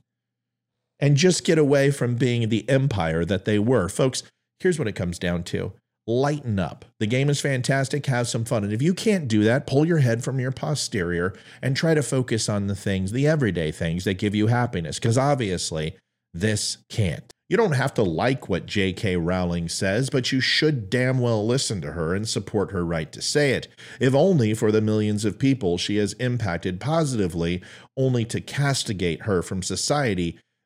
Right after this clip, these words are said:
because of a few tweets and not the millions of lives she has impacted positively. I don't know J K Rowling. I don't like her politics,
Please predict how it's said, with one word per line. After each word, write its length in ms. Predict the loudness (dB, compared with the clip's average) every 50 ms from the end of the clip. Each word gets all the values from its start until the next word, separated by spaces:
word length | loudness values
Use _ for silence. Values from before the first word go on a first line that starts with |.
| _ -8
because 320 | -6 -2 0 0 0 0
of 80 | 0 -2
a 80 | -4
few 280 | -4 -2 0 0 0 0
tweets 640 | 0 -2 0 0 2 2 0 -2 -4 -6 -6 -8 -8 _ _ _ _ _ _
and 160 | -4 -2 -2
not 220 | 0 0 -2 -2 -2
the 80 | -2
millions 580 | -2 0 0 2 2 2 2 2 0 0 0 -2
of 200 | -2 -2 -2 -2
lives 560 | 0 0 0 0 0 -2 -4 -8 -10 -14 -14 _ _ _ -10
she 180 | -8 -8 -6 -6
has 640 | -4 -2 0 0 0 0 -2 -4 -6 -8 -10 -10 -8 -6
impacted 600 | -4 -4 -4 -2 -2 -4 -4 -4 -4 -6 -6 -6 -10 _ _
positively. 720 | -4 -4 -2 -2 -4 -6 -8 -10 -10 -12 -14 -18 -18 -20 _ _ _ _ _ _ _ _ _ _ _ _ -20 -20 _ _ -2
I 80 | 0
don't 80 | 2 4
know 140 | 4 4 4
J 180 | 4 2 2
K 180 | 2 2 0 0
Rowling. 360 | 2 2 0 0 0 2 2
I 80 | 2 0
don't 160 | 0 0 -2
like 180 | -2 -2 -2
her 100 | -2 -4
politics, 600 | -2 -2 0 0 0 0 -2 -2 -4 -4 -6 -10